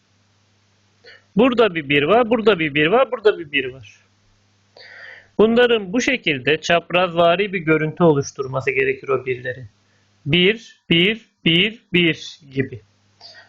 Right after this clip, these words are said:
Bu eşelon matris değil. Matris değil.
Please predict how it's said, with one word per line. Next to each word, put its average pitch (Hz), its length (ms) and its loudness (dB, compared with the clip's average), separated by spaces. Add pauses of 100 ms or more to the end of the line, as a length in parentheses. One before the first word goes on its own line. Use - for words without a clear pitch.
(120)
Bu - 120 2
eşelon 180 480 -2
matris 160 580 -4
değil. 123 240 -4 (2500)
Matris 135 720 -4 (480)
değil. 127 300 -2